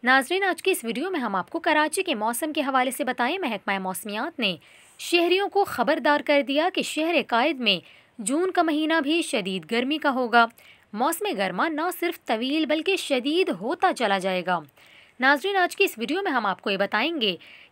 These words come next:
कि इस शदीद मौसम गर्मा की वजूहात क्या हैं,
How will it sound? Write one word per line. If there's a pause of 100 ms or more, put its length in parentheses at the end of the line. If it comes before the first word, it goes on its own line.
कि
इस
शदीद
मौसम
गर्मा
की
वजूहात
क्या
हैं,